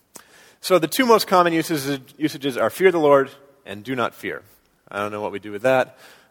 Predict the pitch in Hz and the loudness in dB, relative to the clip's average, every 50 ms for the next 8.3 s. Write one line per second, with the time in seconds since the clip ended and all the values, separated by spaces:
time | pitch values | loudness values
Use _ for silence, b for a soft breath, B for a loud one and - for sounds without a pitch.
0 | B - - 113 107 110 110 - - 123 110 107 101 107 104 101 - 117 110 - | B -12 -8 -6 -6 -6 -6 -6 -2 0 0 0 0 -4 -10 -8 -6 -6 -6 -6
1 | - 110 104 104 113 120 120 123 120 120 120 113 113 - - 160 156 - - - | -6 -12 -14 -10 -10 -4 -2 -2 -2 0 -2 -4 -4 -4 -4 -4 -6 -6 -6 -10
2 | - - - - 123 120 - - 123 110 110 - - _ B B B B B B | -10 -10 -6 -4 -4 -4 -4 -6 -8 -8 -10 -10 -20 _ B B B B B B
3 | B 131 127 120 120 117 120 120 _ 131 131 139 139 - 151 147 143 151 175 196 | B -2 -2 -2 -2 -4 -6 -10 _ 0 0 0 0 2 -2 -2 0 4 4 4
4 | 220 226 - 220 208 196 - - - 120 107 92 - - - - b b b b | 4 4 2 0 0 0 -2 -6 -8 -10 -10 -10 -12 -12 -12 -14 b b b b
5 | b b b b _ _ - 139 131 127 123 117 120 131 127 135 143 143 139 - | b b b b _ _ -2 0 2 2 0 -2 -6 -4 0 2 2 2 2 -2
6 | - - - 139 123 117 110 107 - 117 120 139 175 190 196 214 214 - - - | -8 -8 -4 0 0 0 0 -2 -4 -6 -8 0 2 4 4 4 2 -2 -4 -4
7 | 185 160 156 139 - - - 147 131 135 139 143 139 127 117 - - - 107 101 | 2 2 2 2 2 -4 -10 -10 -6 -4 -4 -2 0 -2 -2 -2 -6 -14 -10 -10
8 | 92 95 _ - - | -10 -10 _ -18 -20